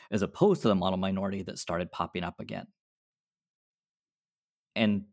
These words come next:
not so surprisingly, the right of hate crimes or d-, against Asian Americans has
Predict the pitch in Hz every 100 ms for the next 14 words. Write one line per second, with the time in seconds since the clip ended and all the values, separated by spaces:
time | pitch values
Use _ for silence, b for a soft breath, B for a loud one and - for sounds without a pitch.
0 | _ _ _ _ _ _ _ 98 92 -
1 | 95 - - 262 113 104 104 127 147 -
2 | _ _ _ _ _ _ _ - 104 101
3 | 101 101 110 92 90 - _ _ _ _
4 | _ _ _ _ _ _ - 156 170 -
5 | 104 92 98 98 101 98 - 104 - 104
6 | 104 107 104 110 104 95 139 135 95 95
7 | 98